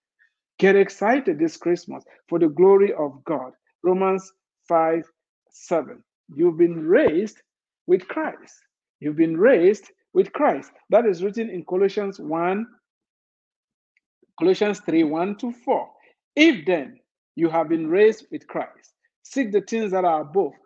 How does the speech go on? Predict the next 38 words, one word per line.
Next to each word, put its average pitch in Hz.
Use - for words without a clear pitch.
where 180
Christ 208
is 170
seated 196
at 165
the 156
ha-, 180
right 185
hand 180
of 165
God. 131
Set 220
your 190
minds 220
on 170
those 196
things 190
that 165
are 151
above, 170
not 202
on 165
things 202
that 160
are 151
on 143
earth. -
For 165
you 190
have 143
died, 190
you've 139
died 143
to 254
sin, 202
and 160
your 151
life 165